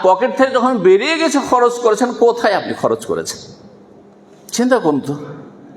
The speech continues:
এলিম সম্পর্কে একটি স-, সওয়াল, আপনি যা কিছু সারা জীবন শিখেছেন, আমি যা কিছু সারা জীবন শিখেছি, মা যা আমেলা ফি, এই এলিম শিখে কতটা আমল করেছে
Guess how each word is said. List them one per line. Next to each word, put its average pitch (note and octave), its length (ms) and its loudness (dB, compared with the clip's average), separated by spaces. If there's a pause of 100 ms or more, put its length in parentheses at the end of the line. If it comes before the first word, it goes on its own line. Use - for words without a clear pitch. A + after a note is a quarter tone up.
(460)
এলিম D4 260 2
সম্পর্কে D4+ 460 2
একটি A#3 300 0
স-, - 260 -2
সওয়াল, B2 300 0 (760)
আপনি G3 300 2
যা G3+ 420 4
কিছু C#4 200 2
সারা D4 240 2
জীবন D4+ 220 0
শিখেছেন, G3 520 -2 (460)
আমি G3 200 2
যা G3 420 4
কিছু D4+ 260 2
সারা B3 240 4
জীবন A#3+ 240 0
শিখেছি, - 640 -4 (1120)
মা D4+ 200 2
যা C#4 120 2
আমেলা G#3 360 4
ফি, - 200 -6 (1000)
এই G#3+ 100 6
এলিম A#3 320 0
শিখে C4 320 0
কতটা E4 400 2
আমল A3 260 4
করেছে C#3+ 380 0